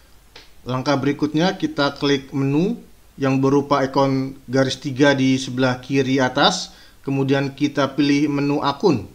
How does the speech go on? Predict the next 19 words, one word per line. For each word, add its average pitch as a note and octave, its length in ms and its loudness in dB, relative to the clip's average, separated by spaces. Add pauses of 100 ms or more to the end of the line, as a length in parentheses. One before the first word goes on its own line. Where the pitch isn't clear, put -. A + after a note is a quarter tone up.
(120)
menu C3+ 240 -2
akun E3+ 320 0
ya, D#3+ 320 2 (320)
bukan, C#3+ 800 -2 (400)
eh, C3+ 340 -2 (140)
gambar C3+ 400 0
profilnya. D3 720 2 (1400)
Halaman C3+ 480 0
akun E3 320 -2
telah C3 480 0 (160)
terbuka. C3 880 0 (560)
Kita C3 240 -4
perhatikan C#3 560 -2
kita C#3 240 -2
sekarang C3+ 400 -2
ada C3 240 2
di B2+ 400 -2 (160)
tab C3+ 320 -2
rangkuman. C3+ 800 0